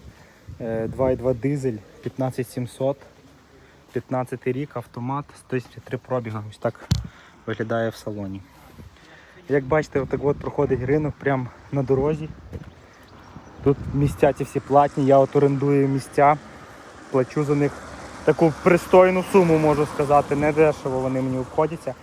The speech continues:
Дивіться, такий самий гольфік, в принципі, як в мене, гольфік шостий. <clears throat> Гольфік шостий, десятий рік, дев-, е, один і дев'ять,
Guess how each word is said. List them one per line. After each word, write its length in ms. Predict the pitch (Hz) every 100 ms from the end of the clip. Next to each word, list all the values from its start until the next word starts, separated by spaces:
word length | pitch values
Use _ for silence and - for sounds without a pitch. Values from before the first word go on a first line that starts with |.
| - - -
Дивіться, 220 | 147 143
такий 260 | - - 160
самий 320 | - 151 151
гольфік, 340 | 143 156 160 - 135
в 60 | -
принципі, 400 | 147 143 - 139
як 180 | 139 -
в 40 |
мене, 320 | 151 165 160 151 - - - - -
гольфік 340 | 135 135 135 - -
шостий. 420 | 143 147 - 185 - - - - _ - _ - - - - - - - 156 156 - -
<clears throat> 260 | 151 151 120 - - - - - - - - - - _ _ _ -
Гольфік 320 | 139 135 139
шостий, 300 | 170 156 135
десятий 440 | 127 151 139 135
рік, 200 | 135 160
дев-, 200 | 143 127
е, 1040 | 127 123 117 101 117 120 117 120 117 117 117
один 200 | 127 135
і 40 |
дев'ять, 520 | 127 143 139 135 -